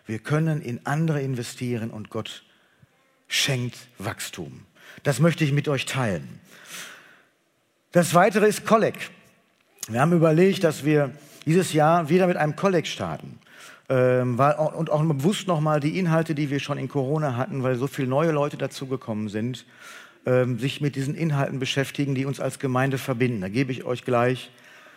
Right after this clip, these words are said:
nochmal eine Übersicht für. Ähm, und das Thema Gebet,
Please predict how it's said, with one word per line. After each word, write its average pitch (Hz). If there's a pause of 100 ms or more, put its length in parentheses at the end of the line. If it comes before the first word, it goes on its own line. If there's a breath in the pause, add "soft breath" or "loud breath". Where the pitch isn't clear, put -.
nochmal 120
eine 127
Übersicht 123
für. - (480)
Ähm, 143
und 214
das 170
Thema 170
Gebet, 135